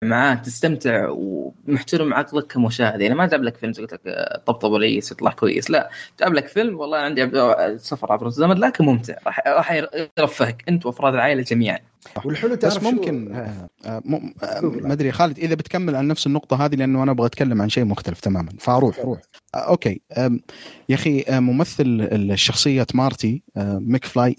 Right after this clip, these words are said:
Speaker 3: ترى، يا أخي، تمثيله ممتاز. يعني، صراحة، ال-، البقية في الفيلم كذا تحسهم جايين يأدون دور، أو، أو، أو حتى ممكن لو كان فعلًا تمثيلهم،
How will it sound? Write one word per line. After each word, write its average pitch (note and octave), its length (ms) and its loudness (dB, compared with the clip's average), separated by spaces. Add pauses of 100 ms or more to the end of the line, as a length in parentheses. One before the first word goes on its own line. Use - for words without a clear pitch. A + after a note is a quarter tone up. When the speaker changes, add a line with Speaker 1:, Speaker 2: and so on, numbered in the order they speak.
Speaker 3:
ترى، G#2+ 460 2
يا G#2+ 80 -2
أخي، G#2+ 160 -2
تمثيله G#2+ 380 2
ممتاز. F2 500 2 (360)
يعني، A#2 240 2
صراحة، C3 420 0
ال-، C3+ 380 2
البقية C3+ 420 2
في D3 100 -4
الفيلم D#3 280 2
كذا D3+ 220 0
تحسهم C#3 340 0
جايين C3 260 2
يأدون C3 360 0
دور، C3+ 340 2 (360)
أو، D3+ 300 0
أو، E3+ 320 0 (340)
أو F3 100 2
حتى - 280 0
ممكن G#3+ 400 2
لو F3 160 0
كان F#3 280 -4
فعلًا D#3+ 360 -2
تمثيلهم، D3 680 2